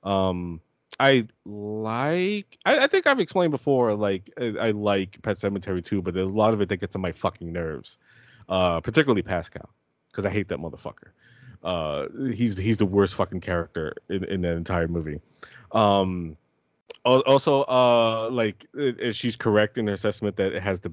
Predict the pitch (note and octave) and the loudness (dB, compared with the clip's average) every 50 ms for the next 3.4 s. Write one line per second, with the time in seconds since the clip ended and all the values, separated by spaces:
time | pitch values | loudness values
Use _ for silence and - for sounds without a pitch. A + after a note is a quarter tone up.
0 | - _ _ - F#2+ F2+ F2 - - - G#2 F#2 F#2 F2 - - G#2+ G2+ G2+ G#2 | -12 _ _ -2 -2 -2 -2 -4 -2 -2 0 0 -2 -4 -2 0 0 2 2 0
1 | G#2+ G2 A2 G#2+ G#2 G#2 A2 - _ _ _ _ - - - - - - A2+ G#2+ | 0 0 0 2 2 0 0 -2 _ _ _ _ -20 -20 -20 -10 -2 2 2 4
2 | G2+ G2 G2+ - G#2+ A#2 A#2+ B2 A2 B2 A#2+ A#2+ A2+ A#2+ - A#2+ A#2 A2+ A2 A2 | 4 2 0 0 2 2 2 4 4 2 2 2 0 2 2 4 4 4 4 2
3 | G#2 G#2 G2+ F#2+ F#2 F#2 F2+ | -2 -4 -6 -6 -8 -8 -10